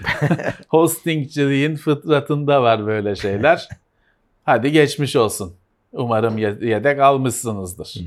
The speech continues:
Speaker 2: Bu böyle olmamalı ya.
Speaker 1: Evet. Ee, YouTube kanalınız varsa görmüşsünüzdür. Bir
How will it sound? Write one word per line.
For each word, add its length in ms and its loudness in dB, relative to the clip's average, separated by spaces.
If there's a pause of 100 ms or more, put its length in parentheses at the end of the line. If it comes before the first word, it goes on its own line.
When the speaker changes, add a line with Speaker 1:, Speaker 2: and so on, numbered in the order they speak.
(120)
Speaker 2:
Bu 140 -14
böyle 260 -4
olmamalı 560 -2
ya. 240 -14 (240)
Speaker 1:
Evet. 380 -12 (2000)
Ee, 200 4 (200)
YouTube 340 -4
kanalınız 460 2
varsa 300 2
görmüşsünüzdür. 1000 0
Bir 320 -2